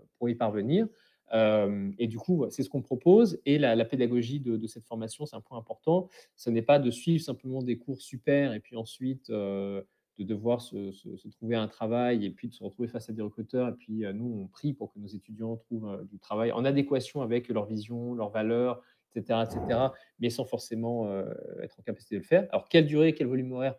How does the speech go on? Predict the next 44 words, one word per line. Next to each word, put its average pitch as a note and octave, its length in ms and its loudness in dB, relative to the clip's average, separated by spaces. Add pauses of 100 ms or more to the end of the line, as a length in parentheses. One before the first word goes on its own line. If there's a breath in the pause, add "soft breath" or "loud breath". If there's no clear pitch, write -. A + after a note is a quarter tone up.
(220)
Huit D3+ 140 6
mois E3 200 8
de D#3 80 4
cours D3+ 340 0
plus - 160 -12
quatre C3 180 2
à B2+ 60 -4
six C3 160 -12
mois A#2+ 140 -4
de A#2+ 100 -4
stage, E3 580 0 (240 soft breath)
volume C#3+ 720 2
horaire C3 280 4
hebdomadaire B2+ 580 0
d'environ A2+ 400 -6
deux A#2 140 -2
virgule B2+ 260 0
cinq A#2+ 180 -8
jours B2+ 160 -6
par A2+ 140 -8
semaine, D#3 480 0 (220 loud breath)
formation D3 520 0
qui C3+ 140 -8
va A#2 120 0
se A#2 80 -8
tenir B2 340 -4
intégralement C3+ 800 -2
en A2 100 -4
présentiel A#2 600 -4
à A2 100 2
Lyon, C#3+ 280 2
mais C3+ 120 0
qui B2+ 120 -2
va C3 80 6
être B2+ 140 0
aussi D3+ 340 -4
ouverte C#3+ 300 0 (100)
intégralement B2 640 -4
en A2+ 80 -4
distanciel B2+ 600 -2
pour B2+ 140 -2
accommoder B2+ 440 -2
les A#2+ 120 4
gens D#3 280 0